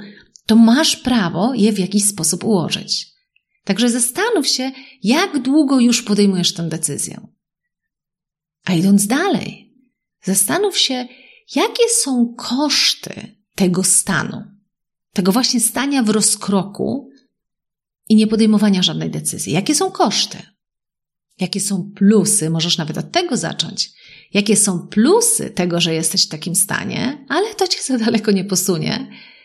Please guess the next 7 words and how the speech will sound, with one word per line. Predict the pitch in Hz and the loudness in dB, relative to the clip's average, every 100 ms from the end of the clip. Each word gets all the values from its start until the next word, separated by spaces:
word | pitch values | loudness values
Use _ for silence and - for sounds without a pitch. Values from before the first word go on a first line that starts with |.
| _ _ _ - | _ _ _ -4
Ale | 190 | -2
z | 170 | 0
drugiej | 202 233 233 | 0 2 2
strony, | - 214 | 2 2
jakie | 208 202 220 202 | 2 2 0 -2
są | - 170 165 - | -2 -4 -6 -8
koszty? | - 214 214 - - - - - | 0 0 2 0 -2 -8 -16 -20